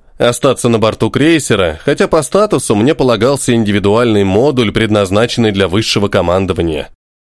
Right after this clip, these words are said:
«Соединяй, только показывай меня до пояса». Я быстро натянул белье, накинул на голое тело китель и замер в ожидании.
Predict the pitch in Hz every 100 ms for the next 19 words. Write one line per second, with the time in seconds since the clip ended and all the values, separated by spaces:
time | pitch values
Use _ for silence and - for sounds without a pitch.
0 | _ _ _ _ _ _ - - 135 131
1 | 156 160 123 120 110 127 127 160 170 127
2 | 113 113 113 117 - 92 85 - - -
3 | - - - - - 160 190 202 190 180
4 | 175 165 156 151 127 113 110 147 170 -
5 | - 127 139 185 208 196 165 143 156 143
6 | 131 151 131 113 175 185 190 180 165 143
7 | 120 127 123 117 117 107 95 92 82